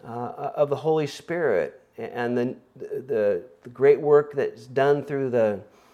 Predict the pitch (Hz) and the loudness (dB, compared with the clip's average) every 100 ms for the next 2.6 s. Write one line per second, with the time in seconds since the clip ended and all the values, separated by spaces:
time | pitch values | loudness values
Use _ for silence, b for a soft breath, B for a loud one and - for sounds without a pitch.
0 | b b _ - 117 139 147 135 110 139 | b b _ -6 4 6 6 0 -2 -6
1 | 156 147 131 135 123 120 143 139 143 90 | -6 -6 -4 -2 -2 -2 4 6 8 4
2 | 87 - 117 101 95 | 0 -10 -12 -10 -12